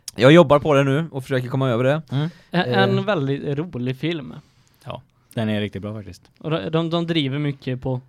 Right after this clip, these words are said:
Speaker 3: på sin egen bekostnad.
Speaker 2: Ja, men det är det som gör det bra, liksom. Det är ju, det är ju inte en film där de agerar som skådisar, utan de agerar som sig själva.
Speaker 3: Mm.
Speaker 2: I princip, och bara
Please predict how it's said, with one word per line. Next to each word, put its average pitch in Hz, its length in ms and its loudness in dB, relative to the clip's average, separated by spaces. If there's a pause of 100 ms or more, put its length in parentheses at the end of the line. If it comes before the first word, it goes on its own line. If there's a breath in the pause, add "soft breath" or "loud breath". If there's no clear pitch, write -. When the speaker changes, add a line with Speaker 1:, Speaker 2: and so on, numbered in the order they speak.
Speaker 3:
på 185 100 -6
sin 202 140 -4
egen 135 260 -4
bekostnad. 139 500 -10 (280)
Speaker 2:
Ja, 117 120 -8
men 131 100 2
det 135 60 4
är 139 40 4
det 151 100 2
som 170 220 0
gör 117 80 2
det 104 60 -2
bra, 104 160 -4
liksom. 131 260 -16 (440)
Det 143 140 -2
är 156 200 4
ju, 160 80 2
det 147 120 -2
är 147 40 4
ju 151 60 4
inte 139 260 0
en 139 320 0
film 117 500 0
där 113 240 0
de 110 220 2
agerar 104 360 -2
som 92 100 -10
skådisar, 95 460 -10 (640 soft breath)
utan 110 200 -4
de 107 140 2
agerar 104 280 -2
som 98 240 -8
sig 92 180 -8
själva. 98 320 -8 (260)
Speaker 3:
Mm. 170 220 -6
Speaker 2:
I - 40 -20 (100)
princip, 101 200 -8
och 117 180 2
bara 101 460 2